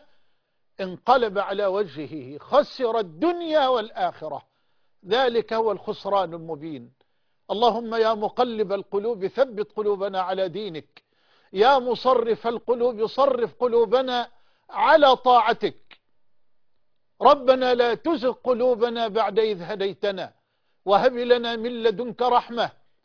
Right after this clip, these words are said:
إنك أنت الوهاب. القلب كريشة ملقاة في فلاة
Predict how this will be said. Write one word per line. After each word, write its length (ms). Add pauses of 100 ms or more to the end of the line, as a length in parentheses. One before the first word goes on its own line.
إنك 640 (180)
أنت 300
الوهاب. 640 (1300)
القلب 760 (2250)
كريشة 880 (1120)
ملقاة 760 (100)
في 180
فلاة 520